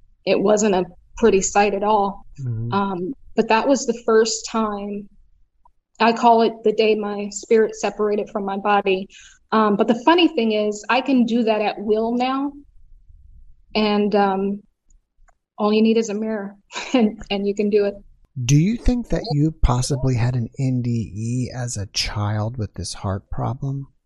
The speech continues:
Speaker 1: It's possible. Now,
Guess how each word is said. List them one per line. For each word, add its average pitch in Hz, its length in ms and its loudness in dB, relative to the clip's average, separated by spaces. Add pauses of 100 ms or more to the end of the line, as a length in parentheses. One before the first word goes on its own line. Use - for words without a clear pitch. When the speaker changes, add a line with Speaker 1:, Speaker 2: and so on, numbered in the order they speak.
(140)
Speaker 1:
It's 311 240 -4 (180)
possible. 349 800 0 (640)
Now, 269 480 4